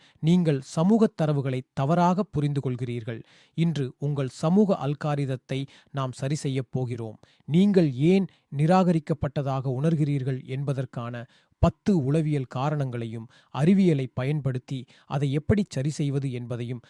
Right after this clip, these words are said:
நாம் பார்க்கவிருக்கிறோம். இது தற்செயலானது அல்ல, நீங்கள் இனிமேலும் கண்ணுக்குத் தெரியாதவராக இருக்கக்கூடாது என்பதற்காகவே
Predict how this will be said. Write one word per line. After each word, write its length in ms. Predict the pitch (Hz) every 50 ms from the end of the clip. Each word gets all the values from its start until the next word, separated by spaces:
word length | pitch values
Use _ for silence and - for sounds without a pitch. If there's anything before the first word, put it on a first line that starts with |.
| _ _ -
நாம் 260 | 139 143 139 135 120 -
பார்க்கவிருக்கிறோம். 720 | 123 139 143 - 143 120 123 117 110 - 123 117 117 110 110 - _ _ _ _ _ _ _ _ -
இது 280 | 165 185 170 185 -
தற்செயலானது 800 | - 165 165 156 - - 233 220 208 190 170 160 156 151 139 120
அல்ல, 380 | 131 127 135 135 139 135 123 117 _ _ _ _
நீங்கள் 320 | - 156 170 170 160 151 143
இனிமேலும் 560 | 143 165 190 202 202 196 196 196 196 196 185 -
கண்ணுக்குத் 580 | - 151 160 185 208 208 - - 156 - - 151
தெரியாதவராக 680 | 147 151 170 170 170 151 160 147 147 147 147 147 139
இருக்கக்கூடாது 840 | 151 135 143 160 170 - 185 165 _ - 160 147 151 147 143 139 143 135
என்பதற்காகவே 840 | 143 151 143 143 131 135 127 - 143 127 127 120 135 127 131 131